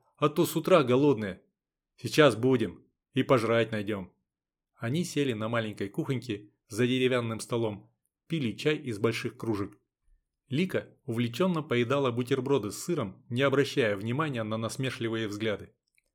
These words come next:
«Лика», — сказал Вадим, — «мне Наташка сказала,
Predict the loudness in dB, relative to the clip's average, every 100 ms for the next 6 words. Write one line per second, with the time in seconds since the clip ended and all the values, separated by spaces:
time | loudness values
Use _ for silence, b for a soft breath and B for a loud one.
0 | _ -6 2 2 4 2 0 _ _ _
1 | _ _ -6 0 0 0 -2 -6 -10 -16
2 | _ _ _ -2 2 2 4 6 4 2
3 | 0 0 4 4 4 0